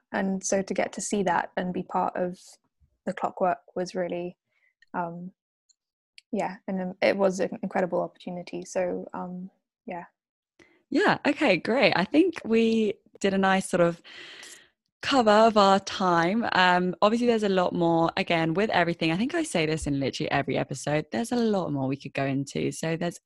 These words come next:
Speaker 2: anything specific that you'd like to pick up on, then do let us know. And feel free to ask us any questions, because, um, we're here to sort of help as much as we can from our own experience,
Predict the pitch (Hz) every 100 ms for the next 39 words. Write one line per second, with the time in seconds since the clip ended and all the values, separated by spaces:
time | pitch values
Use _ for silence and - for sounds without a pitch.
0 | 190 196 214 226 226 - 208 - 160 -
1 | 143 - - - 147 143 147 - - 147
2 | 143 - 147 - 156 - 147 143 147 -
3 | - - - - 160 151 143 - 170 175
4 | 175 170 - 151 147 147 147 147 - -
5 | - - _ 151 147 143 139 135 - 170
6 | 170 - 160 156 - - 147 - 143 -
7 | 147 143 - 202 - - 190 190 - -
8 | - 156 147 143 - - - - - _
9 | - 151 147 143 143 147 - 170 170 214
10 | 208 - 175 165 170 165 - - 151 -
11 | 165 170 _ - - 160 151 156 147 151
12 | 139 151 151 151 139 147 143 147 151 147
13 | - - 147 147 143 143 143 -